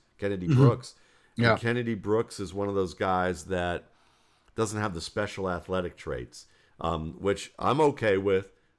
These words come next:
Speaker 1: but N F L people usually
Speaker 2: Yeah.
Speaker 1: aren't. Um, and so, you know, you go down the line. I mean, the guy who's, y-, you know, Kevin Harris is, again, intriguing, but not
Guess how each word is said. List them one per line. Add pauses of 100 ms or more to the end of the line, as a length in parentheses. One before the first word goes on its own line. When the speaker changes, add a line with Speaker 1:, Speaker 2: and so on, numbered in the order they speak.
Speaker 1:
but
N
F
L
people
usually
Speaker 2:
Yeah.
Speaker 1:
aren't. (380)
Um, (220)
and
so,
you
know,
you
go
down
the
line.
I
mean,
the
guy
who's, (580)
y-,
you
know,
Kevin
Harris
is,
again,
intriguing,
but
not